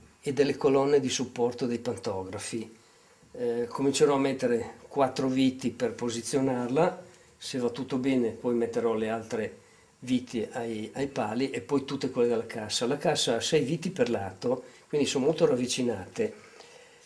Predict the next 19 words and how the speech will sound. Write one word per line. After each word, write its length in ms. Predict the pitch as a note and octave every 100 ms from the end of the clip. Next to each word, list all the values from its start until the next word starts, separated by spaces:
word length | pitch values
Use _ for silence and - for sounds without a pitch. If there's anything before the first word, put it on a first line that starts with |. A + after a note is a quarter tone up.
| -
per 440 | - D3+ C3+ B2+ B2+
ottenere 560 | - - E3+ D#3 B2 B2
uno 320 | A#2+ D3+ D3+
scatolato 960 | - D#3 - D3 D3 D#3 D#3 E3 D#3
resistente 580 | C3+ C#3 C3 - D#3+ D#3
alle 160 | C3+ B2+
torsioni, 640 | C#3 - C3+ G#2+ A2 A#2
perché 220 | B2 A#2
altrimenti 360 | C3 D#3+ D3+ A2+
l'elasticità 720 | A#2 B2+ B2+ C3+ D#3+ D3 C3+
del 160 | A#2+ B2
telaio 380 | E3 B2+ C#3+
potrebbe 340 | D3+ A#2+ B2+ B2+
compromettere 580 | C3 A#2+ B2 C#3 C3 A2
il 60 |
buon 140 | A#2+ A#2+
funzionamento 720 | B2 - B2 C3 A#2+ A#2 B2
della 200 | A2+ A2+
meccanica. 960 | A2+ G#2+ A2+ F#2+ A2+ A2 B2 G#2+ -